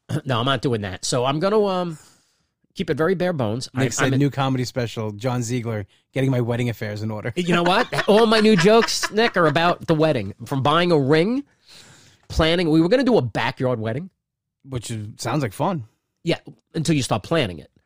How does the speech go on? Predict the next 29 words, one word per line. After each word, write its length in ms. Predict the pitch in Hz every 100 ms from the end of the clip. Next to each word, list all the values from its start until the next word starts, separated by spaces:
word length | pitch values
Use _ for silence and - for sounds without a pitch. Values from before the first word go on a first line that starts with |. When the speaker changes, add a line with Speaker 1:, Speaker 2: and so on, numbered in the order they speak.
| -
Speaker 1:
I'm 100 | 131
like, 140 | 123
"It'll 100 | 143 120
be 100 | 113
cheaper. 500 | - 269 - 262 254 - _ -
I 100 | 170
don't 120 | 202
have 120 | 208
to 60 | 202
worry 200 | 185 190
about 220 | 165 156
numbers 460 | 143 254 240 104 92
then." 300 | 76 - - _ -
Speaker 2:
Yeah, 200 | 131 101
Speaker 1:
'Cause 120 | 131
I'm 60 | 139
just 120 | 139
Speaker 2:
okay. 80 | -
Speaker 1:
gonna 60 | 135
cater 420 | - 240 180 98
it, 100 | 110
Speaker 2:
Yeah. 240 | 147 196 92
Speaker 1:
and 100 | 127
I'm 60 |
gonna 100 | 131
buy 140 | 131 127
enough 180 | 147
food 260 | - 220 185
for 220 | 113 104